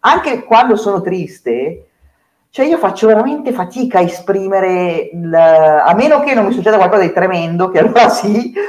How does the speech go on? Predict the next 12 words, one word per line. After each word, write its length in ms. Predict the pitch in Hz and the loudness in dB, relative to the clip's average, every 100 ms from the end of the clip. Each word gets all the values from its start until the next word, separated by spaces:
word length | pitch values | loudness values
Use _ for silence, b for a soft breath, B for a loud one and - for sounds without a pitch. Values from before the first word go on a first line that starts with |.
| B _ | B _
però 320 | 285 302 196 | 4 4 4
di 100 | 208 | 2
per 160 | 220 226 | 0 0
sé 240 | 247 202 | 2 2
come 220 | 196 190 | 0 -4
stato 360 | 196 - 214 226 | -6 0 0 2
naturale 440 | 202 190 196 196 190 | 2 2 2 2 2
delle 160 | 165 | -2
cose, 600 | 214 170 139 135 175 196 185 | 0 0 2 0 -4 -6 -10
mi 60 | |
piacerebbe, 580 | 196 214 254 185 127 131 | -6 -4 -2 0 -2 -4
sì, 260 | 151 - | -8 -12